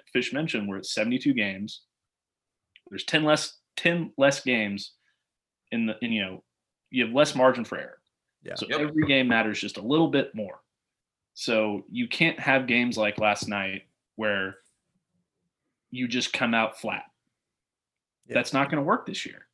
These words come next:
Speaker 2: Especially when you see what's happening with a team like the Rockets, who, you know, they had to postpone their game with the Thunder last night 'cause they didn't even have enough players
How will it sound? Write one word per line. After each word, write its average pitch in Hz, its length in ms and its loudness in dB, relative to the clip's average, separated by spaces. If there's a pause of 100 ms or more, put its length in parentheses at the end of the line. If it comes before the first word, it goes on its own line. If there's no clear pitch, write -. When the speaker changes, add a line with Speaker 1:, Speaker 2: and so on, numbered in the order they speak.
Speaker 2:
Especially 220 520 0
when 151 180 -2
you 135 80 -2
see 147 200 -4
what's 135 240 -4
happening 135 460 -4
with 120 140 -6
a 117 40 -10
team 131 300 -6
like 123 180 -4
the 113 100 -6
Rockets, 120 580 -4
who, 120 420 -6
you 120 100 -10
know, 117 120 -6
they 123 160 -2
had 127 180 -6
to 110 80 -8
postpone 131 640 -6
their 120 120 -4
game 123 240 -6
with 117 140 -8
the 117 60 -12
Thunder 127 300 -6
last 117 280 -6
night 120 240 -6
'cause 113 80 -12
they 123 100 -4
didn't 120 180 -4
even 117 120 -8
have 120 160 -6
enough 117 200 -8
players 123 640 -8